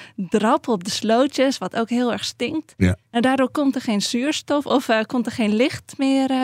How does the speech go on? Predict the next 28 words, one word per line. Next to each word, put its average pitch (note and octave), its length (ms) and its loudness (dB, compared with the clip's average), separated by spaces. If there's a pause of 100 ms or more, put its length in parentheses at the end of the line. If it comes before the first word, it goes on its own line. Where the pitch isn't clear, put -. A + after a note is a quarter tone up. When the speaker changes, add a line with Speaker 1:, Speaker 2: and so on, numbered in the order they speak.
Speaker 1:
bij A#3+ 200 2
de, A#3 340 2 (720)
in C4 160 4
het A3 120 4
water. A#3+ 520 2
Speaker 2:
Mhm. A#2 160 6 (300)
Speaker 1:
Zuurstof - 800 0
gaat C4 320 -4
naar A#3+ 200 0
beneden A#3 420 2
en F#3+ 100 -4
eigenlijk A3 360 -8
gaat - 180 -6
alles F#3 280 -6
dood. - 280 -10
Dat, A#3 180 2
Speaker 2:
Ja. F#3 80 2
Speaker 1:
dat B3+ 160 4
is A#3+ 100 0
Speaker 2:
Dus - 80 -12 (100)
Speaker 1:
eutrofiëring. G3+ 500 0
Speaker 2:
één F3 260 2
ding C#3+ 220 4
doet B2 120 2
het A2+ 140 2
dan G#2+ 160 0
verbluffend C#3+ 600 0
goed - 320 2